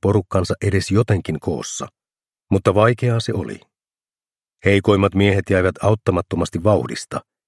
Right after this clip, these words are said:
eikä apua ollut juuri tarjolla. Moraali ja asevelihenki olivat kovalla koetuksella. Onneksi matkaa ei käskyn mukaan ollut enää paljon jäljellä.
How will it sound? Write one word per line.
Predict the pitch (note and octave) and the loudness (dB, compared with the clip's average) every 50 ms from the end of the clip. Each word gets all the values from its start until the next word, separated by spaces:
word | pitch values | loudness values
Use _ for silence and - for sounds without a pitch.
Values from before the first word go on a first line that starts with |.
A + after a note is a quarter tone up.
| _ _ _ _ - | _ _ _ _ -4
eikä | F#2 E2 C#2+ - D#2 C#2+ | -4 -2 -2 -2 -4 -4
apua | - F2 F2 - F2+ E2 D2+ | -4 -4 -4 -2 -4 -4 -4
ollut | C#2+ F#2+ G2 F#2+ F#2+ - - | -2 -2 -2 -2 -2 0 0
juuri | G#2 G2 F#2 F#2 | 0 0 0 0
tarjolla. | - A2 G#2 - B1 A1+ G1+ G1+ G1+ G1+ - - _ _ _ _ _ _ _ _ _ _ _ _ _ _ _ _ _ _ _ _ _ _ _ - | 0 0 0 0 -2 -8 -10 -12 -14 -16 -16 -18 _ _ _ _ _ _ _ _ _ _ _ _ _ _ _ _ _ _ _ _ _ _ _ -2
Moraali | F2 F2+ G2 G#2 G#2 G#2 G2+ G#2 G2+ G#2 | 2 2 4 4 4 4 4 4 4 4
ja | G2+ G2+ | 4 4
asevelihenki | F#2 G2+ G#2 - A2 G2 G2+ G#2 G#2 G2+ G2 G#2 G#2 G2+ - G2+ | 4 2 2 2 2 2 2 2 2 2 2 2 0 0 0 0
olivat | G2 G2 G#2 G2+ G2 G2 - | 0 2 2 2 0 -2 -2
kovalla | - A2+ G#2+ G#2+ G2 F#2+ - | 0 2 2 2 2 0 0
koetuksella. | - A2+ G2 - - - - - - - G#2+ G#2+ A2 A2+ _ _ _ _ _ _ _ _ _ _ _ _ _ _ _ _ _ _ - | 0 0 0 -2 -6 -10 -12 -10 -10 -10 -10 -10 -12 -14 _ _ _ _ _ _ _ _ _ _ _ _ _ _ _ _ _ _ 2
Onneksi | G#2 A#2+ C#3 D3+ D3 - - | 4 4 4 4 4 2 2
matkaa | C#3 C3+ C#3+ C#3 - - B2 A#2 A2 | 4 4 2 2 2 2 4 4 4
ei | G#2 G#2+ A2+ | 4 2 2
käskyn | G#2 A#2+ A#2 - - - G#2+ G#2 | 2 2 0 0 0 0 2 2
mukaan | G#2 G#2+ G2 - G2+ G2+ G2 F#2+ | 2 2 0 0 0 0 2 0
ollut | A2+ A2 G#2 G2 - | 0 0 0 0 0
enää | A#2 A#2+ A#2 A2+ A2 | 0 2 2 0 0
paljon | - A#2 A2 F2+ F2+ F2 | 0 0 0 0 -2 -2
jäljellä. | E2+ F2 D#2+ G#1+ G#1 A1 G#1+ G#1 G#1 G1+ - - | 0 0 -2 -2 -2 -6 -8 -10 -10 -12 -14 -16